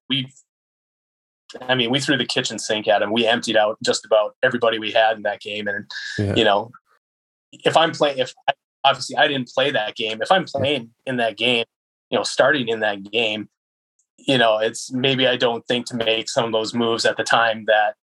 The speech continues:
Speaker 1: you know, I do make 'em, you know.
Speaker 2: Yeah.
Speaker 1: Obviously we lost, so, you know, I didn't make all the <laughs> right moves, but, um, yeah, it's, uh, it's one of those things that, you know, you're, you're so caught up, you're so caught up in the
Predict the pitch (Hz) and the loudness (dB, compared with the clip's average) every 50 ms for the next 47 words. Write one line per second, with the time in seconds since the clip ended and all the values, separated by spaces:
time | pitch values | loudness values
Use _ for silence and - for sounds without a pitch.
0 | _ _ _ _ - 123 110 104 107 107 - 110 131 127 143 151 139 120 - - | _ _ _ _ -4 -2 -2 -2 -2 0 0 -2 0 0 0 0 0 -2 -6 -10
1 | - - - - - - _ _ _ 120 113 104 101 104 104 101 98 101 107 - | -16 -20 -20 -20 -20 -20 _ _ _ -4 -2 -2 -2 -2 0 0 -2 -2 -4 -8
2 | - - - - 185 185 175 - 175 147 139 135 139 131 131 123 123 123 123 120 | -12 -2 2 2 2 2 2 2 2 2 4 4 4 4 4 2 0 -2 -2 0
3 | 120 135 143 135 123 - - - 135 120 113 113 110 120 123 123 123 113 _ _ | 0 0 2 0 0 0 0 0 2 2 2 2 0 -2 -4 -4 -4 -6 _ _
4 | _ _ _ _ _ 156 135 127 135 131 123 123 123 127 123 120 127 123 123 127 | _ _ _ _ _ -2 -2 0 0 -2 -2 0 0 0 0 2 2 0 2 2
5 | 135 151 - - 185 175 185 170 156 143 139 - - - 143 127 127 127 - _ | 2 2 2 2 2 0 2 0 0 -2 -4 -8 -2 2 4 4 4 2 0 _
6 | _ - - - - - - - - - - - 135 127 123 117 117 120 120 120 | _ -20 -20 -20 -18 -16 -16 -16 -16 -8 -2 2 2 2 2 2 0 -2 -6 -10
7 | 117 _ _ _ _ - 196 185 151 127 131 131 123 - - - 139 131 127 120 | -12 _ _ _ _ 0 2 2 2 2 -2 -4 -8 -12 -8 -4 -4 -2 -2 -2
8 | 120 117 - _ _ _ _ _ _ _ _ _ _ _ _ _ _ _ _ _ | -4 -6 -10 _ _ _ _ _ _ _ _ _ _ _ _ _ _ _ _ _
9 | - 156 151 156 170 165 160 151 151 135 - - 151 147 147 131 139 135 131 123 | -14 -14 -4 0 2 2 2 2 0 -2 -2 -2 -2 -2 -2 -2 0 2 2 2
10 | 123 123 - - 131 123 120 117 113 117 120 - - 139 131 131 131 135 135 - | 0 -2 -6 -8 -6 -4 -2 -2 -4 -4 -6 -8 -8 -6 -4 -4 -4 -4 -2 0
11 | - 170 156 135 135 160 143 143 135 127 135 131 - _ _ _ _ _ _ _ | 0 2 2 2 4 4 4 4 2 0 0 -2 -4 _ _ _ _ _ _ _
12 | _ _ _ _ _ _ _ _ _ _ - 147 143 - - 214 208 - 214 196 | _ _ _ _ _ _ _ _ _ _ -8 -8 -2 0 0 0 2 2 4 4
13 | 190 175 175 - 151 139 127 | 4 2 0 -2 -8 -10 -10